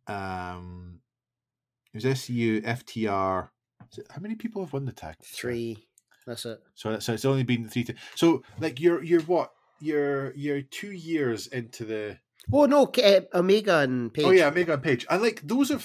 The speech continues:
Speaker 1: like, four big names. S C U's a good, good initial champ. Like, you look at the things like Penta and Phoenix haven't won the title. Uh,
Speaker 2: No.
Speaker 1: the,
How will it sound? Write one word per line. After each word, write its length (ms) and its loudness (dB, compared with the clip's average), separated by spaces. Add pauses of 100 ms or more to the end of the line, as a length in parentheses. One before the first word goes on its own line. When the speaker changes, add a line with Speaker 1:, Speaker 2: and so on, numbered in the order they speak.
Speaker 1:
like, 200 -2
four 500 0
big 260 0
names. 540 -4
S 180 -2
C 120 -8
U's 200 -6
a 40 -4
good, 280 -6 (120)
good 240 -6
initial 340 -8
champ. 300 -10 (200)
Like, 220 -4 (160)
you 160 -6
look 120 -4
at 60 -4
the 60 -10
things 240 0
like 140 -2
Penta 380 -2
and 300 -4 (100)
Phoenix 360 -4
haven't 220 -10
won 120 -14
the 60 -18
title. 320 -10 (1600)
Uh, 500 -4
Speaker 2:
No. 300 -4 (500)
Speaker 1:
the, 920 -2